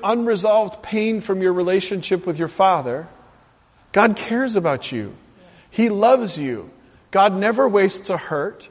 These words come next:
He wants to bring that unexpressed hurt from the past to a place of expression so that He can bring healing to it, so that you can be free from its power over you.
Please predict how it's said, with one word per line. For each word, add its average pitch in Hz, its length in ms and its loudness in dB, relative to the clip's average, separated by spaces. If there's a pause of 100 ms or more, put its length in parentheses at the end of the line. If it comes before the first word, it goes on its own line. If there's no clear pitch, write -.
(640)
He 220 160 0
wants 226 340 -2
to 208 140 -2
bring 208 560 2
that 190 340 2
unexpressed 208 1400 0 (960)
hurt 226 320 2
from 208 180 -2
the 196 60 -2
past 180 580 -2
to 202 180 0
a 170 40 -2
place 214 380 -2
of 190 100 -2
expression 180 800 -2 (320)
so - 220 4
that 190 140 4
He 240 220 4
can 208 260 0
bring 185 220 0
healing 220 760 0
to 147 300 -2
it, 180 180 0 (240)
so - 200 2
that 202 220 2
you 233 140 4
can 202 240 2
be 196 140 0
free 254 400 0
from 208 280 0
its 208 200 -2
power 220 440 0
over 226 520 -2
you. 104 320 -8